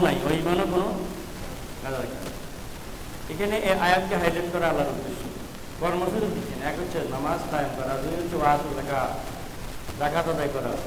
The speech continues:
তিন হচ্ছে ওয়া আমানতুম বিরুসুলি, আমার রসুলকে যদি তোমরা তোমাদের সাথে নাও। সুবহানাল্লাহ বলেন,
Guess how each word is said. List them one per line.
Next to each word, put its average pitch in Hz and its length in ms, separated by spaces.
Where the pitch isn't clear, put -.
তিন 180 140
হচ্ছে 185 220
ওয়া 151 220
আমানতুম 175 580
বিরুসুলি, 143 640
আমার 190 300
রসুলকে 226 440
যদি 220 220
তোমরা 208 300
তোমাদের 180 320
সাথে 151 200
নাও। 143 160
সুবহানাল্লাহ 170 480
বলেন, 127 200